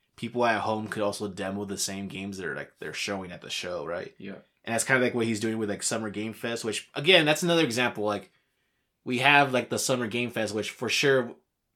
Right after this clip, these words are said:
Speaker 1: is coming back this year. Like, Keighley already, like, confirmed that. And, like, last year, that thing lasted, like, three months. Where, like, every week they were showing new games from, like, different publishers and stuff. And it's like, it was, like, a three-month-long, like, event.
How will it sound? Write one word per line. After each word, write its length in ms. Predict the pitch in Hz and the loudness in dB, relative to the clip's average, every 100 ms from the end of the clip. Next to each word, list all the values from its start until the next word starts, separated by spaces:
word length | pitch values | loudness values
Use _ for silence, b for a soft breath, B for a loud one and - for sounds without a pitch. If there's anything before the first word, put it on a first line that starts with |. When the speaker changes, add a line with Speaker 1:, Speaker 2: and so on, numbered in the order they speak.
| - | -4
Speaker 1:
is 140 | 131 | -2
coming 220 | 131 120 | 0 0
back 180 | 110 107 | 0 -2
this 240 | 120 120 104 | -2 -2 -2
year. 80 | |
Like, 220 | 95 95 - | -4 -8 -10
Keighley 260 | 117 110 | -4 -2
already, 260 | 107 104 98 | 0 -2 -4
like, 200 | 92 - | -8 -12
confirmed 420 | 101 98 113 101 | -10 -6 -6 -4
that. 80 | 98 | -6
And, 100 | 101 | -6
like, 140 | 95 - _ _ _ _ - | -10 -14 _ _ _ _ -4
last 400 | 101 170 185 131 | 4 4 4 2
year, 80 | 123 | 2
that 300 | 120 131 - | 2 0 -2
thing 100 | 139 | 2
lasted, 280 | 131 - | 2 2
like, 160 | 117 - | -2 -2
three 200 | 113 117 | -4 -2
months. 640 | 101 117 117 - - - - _ _ _ _ | -2 -2 -2 -4 -4 -4 -12 _ _ _ _
Where, 160 | 117 113 | -2 0
like, 180 | 107 - | 0 2
every 320 | 131 131 131 | 2 4 2
week 240 | 120 127 | 2 2
they 80 | 123 | 2
were 120 | 117 | 0
showing 340 | 107 131 113 110 | 0 0 0 -2
new 180 | 110 104 | -4 -2
games 340 | 107 110 104 | -4 -4 -6
from, 140 | 107 | -6
like, 140 | 95 95 | -8 -6
different 240 | 107 101 | -6 -4
publishers 460 | 104 101 95 98 90 | -2 -2 -2 -4 -8
and 100 | 87 | -10
stuff. 340 | - 90 78 | -8 -8 -8
And 80 | 95 | -10
it's 180 | 98 - | -6 -6
like, 160 | 92 | -4
it 60 | - | -2
was, 120 | 131 | 0
like, 100 | 135 | 0
a 80 | 113 | -2
three-month-long, 1120 | - 123 127 123 120 120 107 107 110 110 107 | -2 -2 0 0 -2 -6 -4 -2 0 0 -6
like, 240 | 85 87 - | -8 -8 -8
event. 400 | 90 110 101 | -8 -8 -8